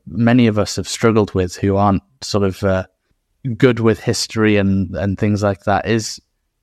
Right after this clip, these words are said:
is people take it out of context and present to you a piece of information and go, "Here's a dead cat,"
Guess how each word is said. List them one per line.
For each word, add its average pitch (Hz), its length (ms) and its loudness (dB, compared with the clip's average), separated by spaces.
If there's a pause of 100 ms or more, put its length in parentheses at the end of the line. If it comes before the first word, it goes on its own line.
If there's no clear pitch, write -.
(260)
is 120 100 -4
people 156 360 0
take 147 300 -2
it 139 60 4
out 127 100 2
of 113 120 -10
context 131 680 -2
and 113 140 -2
present 127 380 0
to 131 120 -2
you 123 120 4
a 113 40 -4
piece 139 280 0
of 127 60 -2
information 117 640 -2
and 101 180 0
go, 107 280 2 (560)
"Here's 156 280 2
a 139 140 4
dead 131 320 2
cat," - 420 -4